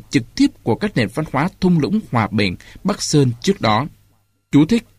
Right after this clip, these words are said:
Hà Hữu Nghe, Nghiên cứu thời đại đá mới, một hành trình đã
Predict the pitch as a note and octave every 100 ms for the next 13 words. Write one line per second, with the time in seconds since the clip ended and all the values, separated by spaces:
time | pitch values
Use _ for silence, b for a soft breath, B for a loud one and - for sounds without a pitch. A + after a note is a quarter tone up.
0 | _ b b - C3+ B2 G#2+ D3 G3+ E3+
1 | E3+ E3+ E3 b b - D3+ B2+ C#3+ G#3
2 | C#3 G2+ F#2 A#2 C#3 C#3+ C3 F#3 - B
3 | - C3 B2+ A#2 A#2+ A#2 G#2 G#2+